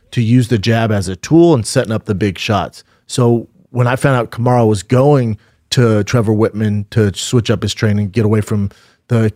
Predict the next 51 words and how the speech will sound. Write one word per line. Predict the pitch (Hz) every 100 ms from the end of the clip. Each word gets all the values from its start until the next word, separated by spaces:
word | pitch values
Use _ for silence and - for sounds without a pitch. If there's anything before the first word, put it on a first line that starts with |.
| -
the | 107 95 90 -
camp | - 113 104
that | - 104
they | 110 104
were | 101
training | 92 120 107 101
at | 101 -
with | 98
Gilbert | 110 98 85
Burns, | 110 120 123 104 - - _ _ _ _ _ _ _ _ _ _ _ _ _
first | - 175 -
thought, | 165 151
th-, | 151 127
his | 127 131
jab's | - 117 120
gonna | 127 120
get |
a | 101
whole | 123
lot | 139 139
better. | 147 156 127 110 -
Sure | - 139
enough, | 151 147 -
his | 117
jab | 98 120 127
is | 123
what | 135 135
won | 135 156
it, | 131 - _
won, | - 127 131 127 127
won | 127 131
him | 127
the | 120
fight. | - 139 123 -
So, | - - 131 123 113 _ _ _ _ _ _ _ -
you | 175
know, | 160
I | 139
know | 139 147
Gilbert | 120 139 135 -
cli-, | 139 - _
clipped | - 135 139 139
him | 123
early | 123 127 120 123
on. | 120 110 101
Let's, | 113 -
that | 131
could | - 123
happen | 117 95
to | 95
anybody. | 98 82 73 60